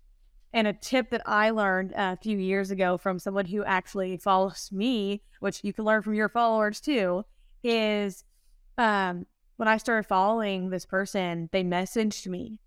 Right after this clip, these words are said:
a private message and said, "Erin, thank you so much for being here with me. I'm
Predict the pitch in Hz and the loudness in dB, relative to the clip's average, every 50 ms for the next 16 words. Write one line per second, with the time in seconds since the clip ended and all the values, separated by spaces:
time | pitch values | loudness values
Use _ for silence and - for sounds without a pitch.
0 | _ _ _ _ _ _ _ - - 208 - - - 208 202 196 190 190 - 208 | _ _ _ _ _ _ _ -14 -12 -12 -8 0 2 4 4 4 4 2 0 -2
1 | 196 190 - - - - - - - - 220 - - 214 202 190 190 185 - _ | -4 -4 -4 -6 -10 -12 -12 -16 -14 -12 -8 -2 0 0 2 2 0 -2 -6 _
2 | _ _ _ _ _ - _ - 240 233 226 208 190 175 - 214 220 214 - 254 | _ _ _ _ _ -14 _ -2 0 2 2 2 0 0 0 -2 -2 -2 -2 -4
3 | 254 226 - - - 226 202 202 208 202 196 190 202 - - 220 185 180 175 170 | -4 -4 -6 -4 0 0 2 2 2 2 0 0 0 -2 -6 -6 -6 -6 -6 -6
4 | 175 185 185 202 208 208 220 226 214 240 247 254 262 285 294 277 _ _ _ _ | -4 -4 -2 -2 0 0 -2 -2 -2 -2 -2 0 0 -2 -4 -6 _ _ _ _
5 | - - - 220 208 202 202 185 190 190 180 | -20 -6 -2 0 2 2 0 -2 -4 -10 -14